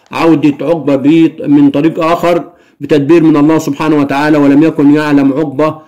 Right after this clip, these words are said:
ما، آه، كانت تدبره الكاهنة. ما المدة التي استبعد فيها عقبة من الجهاد؟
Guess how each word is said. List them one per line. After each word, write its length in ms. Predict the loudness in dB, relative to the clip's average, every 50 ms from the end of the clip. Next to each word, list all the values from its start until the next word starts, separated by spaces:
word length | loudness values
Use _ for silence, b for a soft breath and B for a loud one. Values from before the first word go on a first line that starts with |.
| B B B B B
ما، 600 | -2 0 0 2 2 0 0 0 -2 -2 -4 -4 -4 -4
آه، 20 | -4
كانت 420 | -2 -2 0 0 2 0 0 -2
تدبره 460 | -2 -2 -2 -2 0 0 0 2 2
الكاهنة. 520 | 0 0 0 0 0 2 2 2 0 -2 -4 -10 -20 b b b b b b b b
ما 80 | 0 0
المدة 320 | 2 2 2 2 0 0
التي 220 | 0 0 0 0 -4
استبعد 380 | -4 -4 -2 0 0 0 0
فيها 160 | 0 0 0
عقبة 280 | 0 0 -2 -2 0 2
من 120 | 2 4
الجهاد؟ 640 | 2 2 2 0 0 0 2 0 0 -2 -4 -6